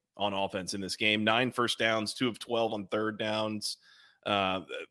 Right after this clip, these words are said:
only two hundred total yards. Like,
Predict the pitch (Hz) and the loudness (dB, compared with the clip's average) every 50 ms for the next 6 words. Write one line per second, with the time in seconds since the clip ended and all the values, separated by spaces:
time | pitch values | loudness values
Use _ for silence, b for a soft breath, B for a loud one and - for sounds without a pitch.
0 | _ - - 127 135 139 123 110 95 - - 156 147 127 135 131 127 117 98 - | _ -4 0 2 4 4 4 4 4 2 2 2 4 4 6 4 4 4 2 2
1 | - 131 131 123 120 113 113 110 113 113 113 113 113 107 - - 104 101 95 95 | 2 2 2 2 2 2 2 2 2 4 2 2 0 0 -2 0 0 2 0 0
2 | - - | -2 -8